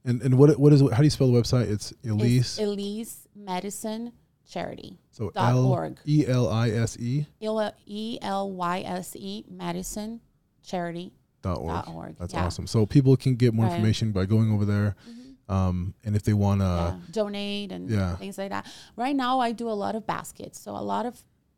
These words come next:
Speaker 2: people lose babies all the time, whether it's a miscarriage or a stillbirth or there, you know, some complications after birth.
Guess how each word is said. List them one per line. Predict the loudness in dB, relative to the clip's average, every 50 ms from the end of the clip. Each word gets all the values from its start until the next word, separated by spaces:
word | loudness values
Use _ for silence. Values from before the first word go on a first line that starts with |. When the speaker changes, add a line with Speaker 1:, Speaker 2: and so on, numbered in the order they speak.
| _ _ _ -20
Speaker 2:
people | -20 -18 -10 -8 -6 -6 -6
lose | -6 -8 -8 -10 -8
babies | -8 -8 -6 -6 -6 -8 -8 -8
all | -8 -8 -8
the | -8 -8 -8
time, | -8 -6 -6 -6 -6 -6 -6 -6
whether | -6 -6 -4 -4 -4 -6
it's | -6 -6
a | -8
miscarriage | -8 -8 -10 -10 -8 -6 -6 -4 -4 -6 -6 -8 -8 -8
or | -8 -8 -8
a | -10
stillbirth | -12 -14 -12 -10 -10 -8 -8 -8 -8 -6 -6 -6 -6 -6 -8 -8 -10 -8
or | -8 -6 -6 -8 -10 -12 -18 _ _ _ _ _ _ _ _
there, | -8 -6 -6 -4 -6 -6 -10 _ _ _
you | -12 -8
know, | -8 -8 -8 -10
some | -12 -16 _ -12 -10 -10
complications | -6 -6 -6 -6 -8 -8 -10 -10 -10 -10 -10 -8 -6
after | -4 -4 -6 -6 -10 -12
birth. | -10 -8 -8 -8 -8 -8 -10 -12